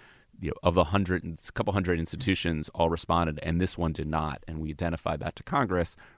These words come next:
perhaps the repercussions of that. So they didn't have to respond, um, but ultimately,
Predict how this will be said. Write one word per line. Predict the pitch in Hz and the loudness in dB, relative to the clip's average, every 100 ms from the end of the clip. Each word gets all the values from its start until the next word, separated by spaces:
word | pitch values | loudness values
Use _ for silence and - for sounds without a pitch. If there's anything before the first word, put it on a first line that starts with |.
| - | -18
perhaps | 87 90 85 - | -2 0 0 -4
the | 82 78 | -6 0
repercussions | 85 - - 85 - 78 | 0 0 0 0 0 -6
of | - - | -6 -8
that. | - | -2
So | 110 | 4
they | 131 | 6
didn't | 170 - | 4 0
have | - - 98 95 - | -10 2 4 4 2
to | 120 123 | 0 0
respond, | 117 - 120 120 120 110 87 | -4 0 4 4 2 -2 0
um, | 82 82 78 | 2 2 0
but | 92 82 | 2 2
ultimately, | 90 - 80 78 | 2 -2 -2 -2